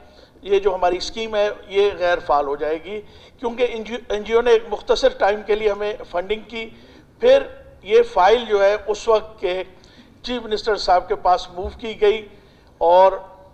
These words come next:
मेरे ख्याल में कि उस वक्त के चीफ मिनिस्टर साहब ने इससे agree नहीं किया और disagree करके वो file वापस भिजवा दी गई। अभी भी मेरे ख्याल में हम चाहते हैं कि लोगों को jobs मिलें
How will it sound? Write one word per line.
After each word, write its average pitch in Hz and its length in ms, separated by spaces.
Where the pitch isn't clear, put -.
मेरे 180 240
ख्याल 175 360
में 190 420
कि 139 60
उस 202 220
वक्त 196 200
के 196 100
चीफ 202 220
मिनिस्टर 185 320
साहब 160 360
ने 175 100
इससे 180 420
agree 190 320
नहीं 190 220
किया 165 580
और 170 180
disagree 196 460
करके 180 340
वो 170 140
file 160 280
वापस 139 400
भिजवा 120 280
दी 104 120
गई। 95 240
अभी 262 240
भी 277 440
मेरे 202 160
ख्याल 185 320
में 214 240
हम 220 320
चाहते 220 420
हैं 226 180
कि 233 80
लोगों 196 280
को 208 160
jobs 185 400
मिलें 180 420